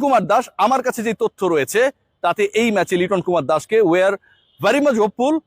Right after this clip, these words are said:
যে লিটন কুমার দাস will be the part of the eleven and definitely he will captaining the side। So ওই জায়গা থেকে আমরা কিছুটা হলেও আস্থা পেতে পারি।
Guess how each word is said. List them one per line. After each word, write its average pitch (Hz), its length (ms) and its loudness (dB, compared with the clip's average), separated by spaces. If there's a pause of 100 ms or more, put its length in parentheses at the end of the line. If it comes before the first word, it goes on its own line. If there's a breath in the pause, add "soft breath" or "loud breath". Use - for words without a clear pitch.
(140)
যে 175 120 -2
লিটন 175 240 -4
কুমার 170 260 -2
দাস 170 160 0
will 143 140 -4
be 147 100 0
the 131 120 -8
part 180 160 2
of 160 100 -2
the 185 120 -2
eleven 226 260 2 (200 soft breath)
and 143 80 -8 (140)
definitely 202 420 -2 (100)
he 185 100 -6 (140)
will 196 140 0 (100)
captaining 160 500 -2
the 247 80 4 (540)
side। 123 260 -4 (340)
So 240 60 0 (180)
ওই 285 80 4 (120)
জায়গা 277 320 2
থেকে 214 200 0 (440)
আমরা 202 300 0
কিছুটা 240 340 -2
হলেও 226 200 2 (160)
আস্থা - 340 -8
পেতে 185 220 -2
পারি। 110 160 -2